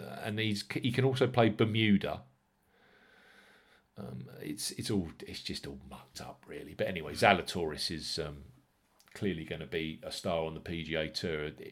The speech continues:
and he'll get some kind of special temporary membership, or he'll do enough to,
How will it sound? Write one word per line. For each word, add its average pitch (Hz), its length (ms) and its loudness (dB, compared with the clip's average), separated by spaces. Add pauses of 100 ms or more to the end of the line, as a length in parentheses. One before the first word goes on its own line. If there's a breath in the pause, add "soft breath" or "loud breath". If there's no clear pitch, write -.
(640)
and 92 140 -14
he'll 92 280 -4
get 85 260 0
some 82 200 -2
kind 78 200 -4
of 78 80 -4
special - 420 -4 (100)
temporary 82 480 -2
membership, 80 640 -4
or 80 160 -4
he'll 87 160 0
do 82 200 0
enough 78 300 -6
to, 85 180 -4